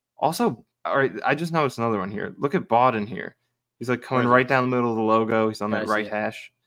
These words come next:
Speaker 1: And just goes right outside. I mean,
Speaker 2: Yeah,
Speaker 1: I
Speaker 2: it's
Speaker 1: know,
Speaker 2: terrible.
Speaker 1: like, maybe that's his assignment. He's filling the lane, but, like,
Speaker 2: I think that
Speaker 1: I mean, I
Speaker 2: the
Speaker 1: guess he just wanted to get the
Speaker 2: Morstead has
Speaker 1: outside.
Speaker 2: been so good and the Gunners have been so good that I don't think the rest of the, the punt coverage unit has gotten that much <laughs> practice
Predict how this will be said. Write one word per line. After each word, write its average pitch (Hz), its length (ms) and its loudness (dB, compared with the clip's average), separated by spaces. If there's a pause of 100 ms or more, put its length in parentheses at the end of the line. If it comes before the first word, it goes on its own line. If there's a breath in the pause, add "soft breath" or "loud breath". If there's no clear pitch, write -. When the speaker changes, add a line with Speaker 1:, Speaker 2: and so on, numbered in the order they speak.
(200)
Speaker 1:
And 143 140 -4
just 135 180 -12 (720)
goes 131 160 0
right 131 240 2
outside. 123 460 0
I 98 40 -6
mean, 120 100 0
Speaker 2:
Yeah, 123 100 2
Speaker 1:
I 135 100 2
Speaker 2:
it's 127 100 0
Speaker 1:
know, - 60 -8
Speaker 2:
terrible. 87 280 -12
Speaker 1:
like, 107 100 -6
maybe 117 160 -2
that's 107 180 -2
his 101 120 -10
assignment. 131 600 -2
He's 107 140 -18
filling 101 220 -8
the 98 80 -8
lane, 98 420 -8
but, 92 180 -12
like, 90 240 -10 (1300)
Speaker 2:
I 151 100 0
think 262 260 -4
that - 160 -4
Speaker 1:
I - 40 -16
mean, 110 100 0
I 156 40 6
Speaker 2:
the 139 60 2
Speaker 1:
guess 127 160 2
he 127 80 -6
just - 180 -10
wanted 98 180 -2
to - 20 -6
get 101 100 -4
the 151 60 4
Speaker 2:
Morstead 233 340 4
has 240 40 0
Speaker 1:
outside. 220 140 -2
Speaker 2:
been 180 140 -2
so 165 240 -2
good 156 240 -4
and 147 80 -4
the 127 60 -4
Gunners 135 340 -6
have 123 120 -8
been 120 140 -8
so 120 240 -6
good 120 260 -4
that 113 100 -2
I 113 100 0
don't 120 120 -4
think 120 120 -12
the 110 80 -10
rest 104 280 -8
of 104 100 -10
the, 104 80 -20
the - 60 -18
punt 113 260 -12
coverage 113 280 -6
unit 120 200 -6
has 104 120 -8
gotten 107 260 -4
that 113 140 -8
much 107 160 -14
<laughs> - 0 -
practice - 920 0